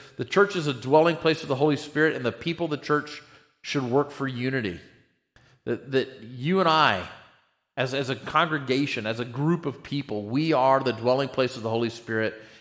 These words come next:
and we need to be unified in that. Right? That churches, the, the, the Christian church should,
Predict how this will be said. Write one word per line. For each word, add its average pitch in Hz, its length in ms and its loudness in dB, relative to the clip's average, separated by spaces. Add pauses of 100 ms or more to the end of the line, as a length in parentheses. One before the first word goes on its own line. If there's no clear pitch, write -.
(100)
and 123 80 -6
we 139 80 0
need 135 160 0
to 127 60 -4
be 117 100 0
unified 113 920 0 (220)
in 110 220 -6
that. 80 360 -12 (640)
Right? 147 160 6
That 160 160 0
churches, 196 520 4
the, 156 120 2
the, 139 140 0
the 127 140 -6
Christian 190 400 -4
church 185 320 0
should, 160 260 -2